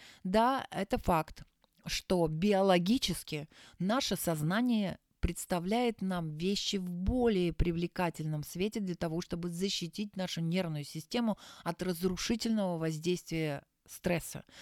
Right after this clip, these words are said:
Нам всегда будущее видится лучше, проблемы видятся меньше и так далее, и так далее. Но просто не давайте,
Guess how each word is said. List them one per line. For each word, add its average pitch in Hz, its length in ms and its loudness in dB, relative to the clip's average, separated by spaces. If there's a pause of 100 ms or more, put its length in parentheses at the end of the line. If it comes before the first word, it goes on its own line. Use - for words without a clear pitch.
(320)
Нам 214 180 0
всегда 240 400 2
будущее 220 460 2
видится 190 560 -2
лучше, 208 640 2
проблемы 160 520 -4
видятся 151 540 -8
меньше 226 720 0 (360)
и 196 80 0
так 185 180 0
далее, 170 220 0
и - 20 -4
так 180 160 -4
далее. 262 300 0
Но 175 140 -4
просто 214 300 -4
не 185 300 2
давайте, 165 760 -2